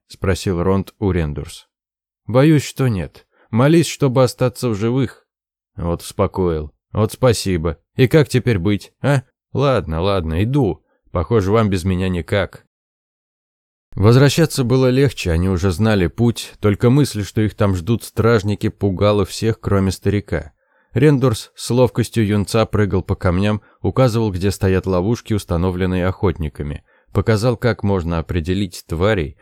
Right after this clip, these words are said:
что зарываются в землю и ждут путников. Их тонкие и длинные языки –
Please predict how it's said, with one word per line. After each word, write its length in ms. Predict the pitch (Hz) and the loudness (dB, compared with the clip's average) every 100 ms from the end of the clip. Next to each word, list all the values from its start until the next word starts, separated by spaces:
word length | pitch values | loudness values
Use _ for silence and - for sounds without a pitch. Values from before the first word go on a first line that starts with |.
| _ | _
что 220 | - - 98 | -10 -2 0
зарываются 600 | 95 92 98 87 - 92 | 2 2 2 0 0 -6
в 60 | |
землю 380 | 78 104 113 113 | -2 -2 0 -2
и 140 | - 101 | -2 -4
ждут 340 | 82 87 87 | -4 -6 -6
путников. 640 | - 123 - 73 - - - _ _ - | -2 -2 0 -6 -6 -18 -20 _ _ -4
Их 200 | 95 85 | -2 -2
тонкие 460 | - 117 98 104 92 | 2 2 2 -2 -2
и 160 | 110 | -2
длинные 540 | 82 98 113 101 82 76 | 0 2 2 2 0 -2
языки – 640 | 80 78 82 - 117 | -2 -2 -4 -4 -6